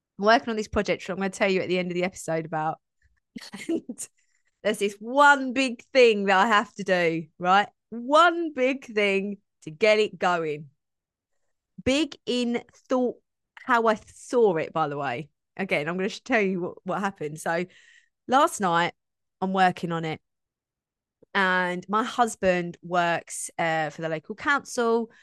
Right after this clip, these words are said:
Um, he won't be for long though, guys. I'm planning to retire him. All right. He's <laughs> already,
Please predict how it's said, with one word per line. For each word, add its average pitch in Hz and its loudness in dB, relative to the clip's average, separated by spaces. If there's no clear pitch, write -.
Um, 170 -2
he 180 -6
won't 202 -4
be 208 -2
for 190 -2
long 180 2
though, 160 -6
guys. 156 -4
I'm 175 -8
planning 202 -6
to 185 -10
retire 160 -6
him. 160 -10
All 170 -10
right. 180 -4
He's 202 0
<laughs> - -
already, 240 2